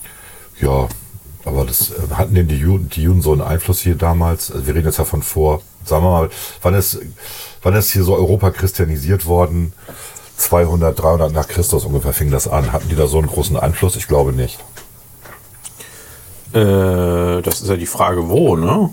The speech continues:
Speaker 2: Also
Speaker 1: In Rom?
Speaker 2: Äh,
Speaker 1: Wo
Speaker 2: wo
Speaker 1: es
Speaker 2: hat sich
Speaker 1: anfing?
Speaker 2: denn das zu Anfang ausgebreitet, ist denn die Frage, ne?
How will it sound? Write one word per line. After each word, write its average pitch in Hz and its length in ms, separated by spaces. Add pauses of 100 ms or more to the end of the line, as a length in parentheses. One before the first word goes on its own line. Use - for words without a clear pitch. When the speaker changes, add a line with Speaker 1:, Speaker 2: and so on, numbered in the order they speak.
(200)
Speaker 2:
Also 90 440 (760)
Speaker 1:
In 76 100
Rom? 85 400 (1700)
Speaker 2:
Äh, 104 180
Speaker 1:
Wo 95 60
Speaker 2:
wo 101 60
Speaker 1:
es 87 60
Speaker 2:
hat 95 100
sich 110 120
Speaker 1:
anfing? 107 60
Speaker 2:
denn 98 140
das 95 160
zu - 100
Anfang 98 440
ausgebreitet, 87 880
ist - 160
denn 101 80
die 95 60
Frage, - 360
ne? 127 180